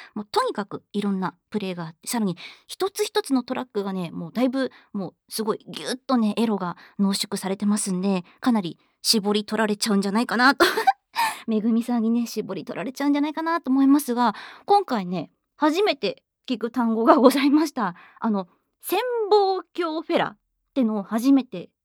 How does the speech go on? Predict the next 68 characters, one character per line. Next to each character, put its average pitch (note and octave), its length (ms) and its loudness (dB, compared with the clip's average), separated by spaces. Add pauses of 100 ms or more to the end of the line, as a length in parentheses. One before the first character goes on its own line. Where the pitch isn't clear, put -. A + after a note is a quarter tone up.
聞 - 60 -20
き G#3+ 100 -12
ま G3 140 -8
し - 60 -18
て F3 60 -14
で E3+ 60 -14
す F#3 100 -14
ね。 F3+ 220 -10
ま C#4+ 140 2
あ、 B3+ 40 -12 (300)
な D4 80 -2
ん - 20 -2
か G#3+ 80 -10
調 C#4 220 -4
べ C4+ 100 -6
た G3 120 -4
ら、 F3 160 -8
そ E3+ 100 -14
の、 F3 160 -10 (160)
ま A#3 100 -2
あ、 - 20 -4
温 C4+ 100 0
泉 G4 260 -2
か D#4+ 100 -4
ら E4 80 -6
ね、 D#4 80 -8
そ C#4+ 100 -8
の G3+ 120 -6
な F3 100 -4
ん F3 40 -12
か E3 80 -12
こ D#3+ 260 -10
う、 - 100 -20
ぴ C#4 60 -6
ょ - 20 -6
こ D4 100 -8
っ D4 40 -14
と F#3 160 -14
こ - 200 -14 (300)
う、 A3 40 -8
お A#3 40 -10
ち B3+ 120 -4
ん A#3+ 40 -2
ち G#3 140 -10
ん - 20 -10
が - 140 -2 (360)
<laughs> - 360 -12
出 D4+ 100 -6
て E4 140 -10
き - 60 -20
て E4+ 120 -14
て、 B4 120 0
そ G4+ 100 -4
れ G4 100 -4
を F#4 60 -6
こ D4+ 200 -2
う、 - 20 -4
フ - 220 -10
ェ F4+ 40 0
ラ D#4 100 0
す B3+ 120 -4
る C#4 60 0
っ C#4+ 60 -2
て G#3+ 180 -2
い F3+ 100 0
う F3 40 -8
の F4 140 2
が、 - 220 0